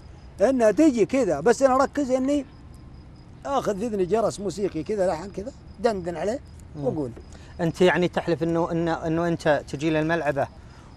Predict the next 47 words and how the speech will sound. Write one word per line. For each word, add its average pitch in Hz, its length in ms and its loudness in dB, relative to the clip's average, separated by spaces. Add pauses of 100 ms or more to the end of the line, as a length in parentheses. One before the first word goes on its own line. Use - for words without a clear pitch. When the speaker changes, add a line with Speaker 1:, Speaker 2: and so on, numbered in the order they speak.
Speaker 2:
وتنزل 160 480 2
ويجيك 156 340 -2
الموال 160 460 2
مبتكر 165 460 0
وأنت 156 160 -4
في 160 100 -4
Speaker 1:
لا، - 60 2
لا، - 60 4
Speaker 2:
الملعبة؟ 185 240 4
Speaker 1:
ما 180 60 4
هو، 165 140 0
لا، 170 200 0
ما 139 100 -2
هو، 139 40 0
أنا 151 220 -4
أقول 143 140 -4
لك - 60 -6
اللحن، 143 320 -6 (240)
خل 151 100 -2
Speaker 2:
مم. 170 60 2
Speaker 1:
الموال، 147 260 -4
الموال 175 260 -2
ممكن 160 260 -4
تفكر 160 360 -6
فيه. 151 160 0
Speaker 2:
اللحن، 135 340 -4
نعم. 135 280 -10
Speaker 1:
اللحن، 196 380 0 (380)
إن 180 160 -6
أكثر، 247 440 -6 (520)
ما 381 80 4
عمري 294 380 4
أساسًا 220 260 -2
فكرت 220 360 -2
فيه 233 160 -6 (100)
قبل 233 200 0
الملعبة، 160 380 -4
والله 214 280 0
ما 226 120 -4
عمري، 175 300 -4 (120)
ولا 240 120 2
أذكرها. 226 360 -2 (280)
Speaker 2:
مم. 131 160 -8 (380)
يقولون 180 260 2
حبيب 190 300 0
استخدم 170 420 -4
ذكائه 160 480 0